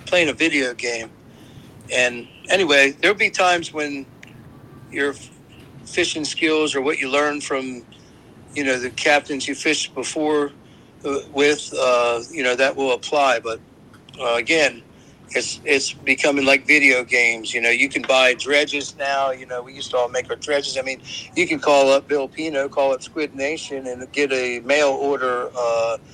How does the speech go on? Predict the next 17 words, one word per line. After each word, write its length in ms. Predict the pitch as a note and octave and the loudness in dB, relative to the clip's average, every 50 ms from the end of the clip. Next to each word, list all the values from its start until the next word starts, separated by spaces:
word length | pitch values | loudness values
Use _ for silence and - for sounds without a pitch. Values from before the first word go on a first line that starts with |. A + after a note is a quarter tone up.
| - - - - - - - - - - - - - - - | -20 -20 -20 -20 -20 -20 -20 -20 -20 -20 -20 -20 -16 -6 -2
uh, 260 | - C3 B2+ A#2+ A#2+ A2+ | 0 2 2 2 0 -2
dredge, 680 | - - D3+ D3+ E3 D#3+ C#3+ C3+ C3 - - - - | -2 0 2 4 6 4 4 2 0 -6 -14 -12 -12
you 80 | C#3+ B2 | -8 -6
know, 320 | B2 B2 A#2+ B2 B2+ A#2 A2 - - - | -4 -2 -2 -2 -4 -8 -14 -20 -20 -14
mailed 320 | C#3+ C3+ C#3 D3 D#3 D3 - | -4 -2 0 0 0 -2 -4
to 140 | - C#3 C3 | -6 -8 -6
you 120 | C3 C3 | -2 -2
overnight. 640 | C3+ D#3 D3+ D3+ C3+ C3 C#3 D#3+ E3 D3 C3 - - - - - - - - - | -2 -2 -2 -4 -2 0 2 2 2 2 -2 -6 -14 -20 -20 -20 -20 -20 -16 -8
You 100 | C3 B2 | -6 -6
know, 80 | B2 | -6
pay 180 | - - D3 D3 | -2 -2 -2 -2
with 140 | D3 D3 D#3+ | -2 -4 -8
a 40 | |
credit 320 | D3 - D#3+ E3 E3 E3+ - | -4 -2 -2 0 0 -2 -4
card, 400 | - - B2 B2 B2+ C3 C#3 B2+ | -4 -4 -2 -2 -2 -2 -4 -6
and, 200 | A#2+ A#2 A#2 A#2 | -12 -16 -12 -10
um, 360 | A#2+ A#2+ A#2 A#2 A#2 A#2 A#2 | -8 -6 -6 -6 -6 -8 -12